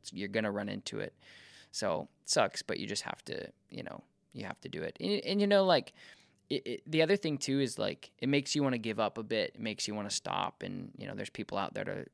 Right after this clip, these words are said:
that are just like that. So, um, so anyway, let's get into, uh, another question here. Good question, though. I appreciate you listening. Uh, da, da, da, da.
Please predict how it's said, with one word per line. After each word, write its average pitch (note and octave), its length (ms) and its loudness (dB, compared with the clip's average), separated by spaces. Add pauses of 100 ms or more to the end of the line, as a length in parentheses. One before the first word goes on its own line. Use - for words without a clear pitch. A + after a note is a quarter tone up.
(120)
that G2+ 160 -2
are G2 60 -6
just G2+ 260 -10
like F#2+ 220 -6
that. - 320 -6
So, - 320 -6 (520)
um, - 600 -4 (280)
so D3+ 140 4
anyway, C3 300 2 (260)
let's A#2+ 160 0
get B2+ 140 4
into, A2+ 400 2
uh, G2 200 2
another A2 260 0
question - 420 -2
here. C3+ 320 2 (600)
Good D#3+ 200 4
question, C3+ 360 6
though. A2 120 4
I A2+ 80 4
appreciate A#2 440 2
you G#2+ 60 0
listening. G#2+ 500 0 (1300)
Uh, A2 720 2
da, - 120 -10
da, - 100 -6
da, - 140 -6
da. - 240 -6